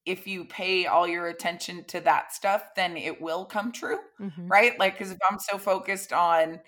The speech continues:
Speaker 1: the bigger picture, then I'm forgetting what's right here. And for any of us,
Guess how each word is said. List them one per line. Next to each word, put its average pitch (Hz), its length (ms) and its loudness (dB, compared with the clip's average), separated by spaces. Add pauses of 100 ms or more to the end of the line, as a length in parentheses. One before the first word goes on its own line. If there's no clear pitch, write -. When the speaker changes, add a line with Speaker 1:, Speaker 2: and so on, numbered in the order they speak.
(160)
Speaker 1:
the 170 140 -8
bigger 180 280 -4
picture, 160 600 -4
then 165 180 2
I'm 165 140 -4
forgetting 185 400 -6
what's 170 320 -8
right 165 260 -2 (140)
here. - 480 -12 (400)
And 165 420 2 (280)
for - 280 -6
any 202 260 -2
of 170 200 -2
us, 151 480 -4